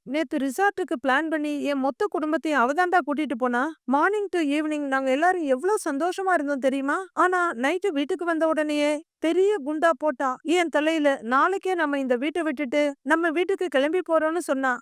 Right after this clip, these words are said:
சரின்னு நானும் பேசி பார்த்தேன். ஆனா அதுக்கப்புறம் ஒண்ணும் பண்ண முடியாம நானும் வரேன்னு சொல்லிட்டேன். ஆனா அடுத்த நாள் காலையில நீங்க வர வேண்டாம், நீங்க உங்க அம்மா கூடவே இருங்க, நானும் மையவும் போறோம்னு சொல்லி கிளம்பிட்டாடா. என்னை என்ன பண்ண சொல்ற?" அப்படின்னு கோபி சொல்ல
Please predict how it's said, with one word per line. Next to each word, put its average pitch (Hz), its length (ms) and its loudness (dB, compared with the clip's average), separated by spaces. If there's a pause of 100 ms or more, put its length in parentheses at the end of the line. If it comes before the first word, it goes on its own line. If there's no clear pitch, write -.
(100)
சரின்னு 381 520 0
நானும் 330 420 0
பேசி 339 380 -4
பார்த்தேன். 262 480 2
ஆனா 359 320 2
அதுக்கப்புறம் 349 540 -2
ஒண்ணும் 302 220 -2
பண்ண 320 240 -2
முடியாம 294 400 -2
நானும் 294 380 0
வரேன்னு 302 300 0 (100)
சொல்லிட்டேன். 269 540 -2
ஆனா 330 320 2
அடுத்த 294 300 0
நாள் 392 200 2
காலையில 285 520 2
நீங்க 339 360 -4
வர 269 200 2
வேண்டாம், 285 580 2
நீங்க 381 360 0
உங்க 294 180 -2
அம்மா 277 220 2
கூடவே 339 380 -2
இருங்க, 262 500 0
நானும் 370 460 2
மையவும் 320 440 0
போறோம்னு 311 300 2
சொல்லி 277 260 -4 (100)
கிளம்பிட்டாடா. 285 680 2 (180)
என்னை 311 280 2
என்ன 285 200 0
பண்ண 381 240 0 (120)
சொல்ற?" 240 340 0 (140)
அப்படின்னு 330 500 -2
கோபி 254 300 2
சொல்ல 285 420 0